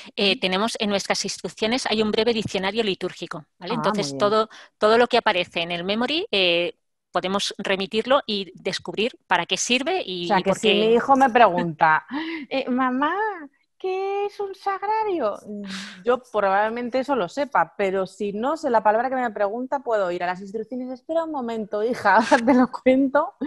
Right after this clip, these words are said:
Speaker 2: Lo puedo ver ahí y está bien explicado, ¿no? Para niños.
Speaker 1: Sí. Está explicado para niños, quiero decir, es, eso,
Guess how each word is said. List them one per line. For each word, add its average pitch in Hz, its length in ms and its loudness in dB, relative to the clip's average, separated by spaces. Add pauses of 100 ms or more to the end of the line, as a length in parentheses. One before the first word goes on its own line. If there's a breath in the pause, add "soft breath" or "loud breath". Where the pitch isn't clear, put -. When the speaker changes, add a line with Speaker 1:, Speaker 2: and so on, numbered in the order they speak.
(360 loud breath)
Speaker 2:
Lo 180 180 0
puedo 226 260 8
ver 185 140 6
ahí 233 400 0
y 208 100 0
está 190 220 2
bien 185 180 -4
explicado, 160 540 0
¿no? 233 140 -4
Para 190 180 4
niños. 156 440 -6
Speaker 1:
Sí. 202 160 -4 (720 loud breath)
Está - 240 -2
explicado 262 420 2
para 214 180 4
niños, 190 260 -2
quiero 202 140 0
decir, 185 180 -4
es, - 200 -8
eso, 190 220 -2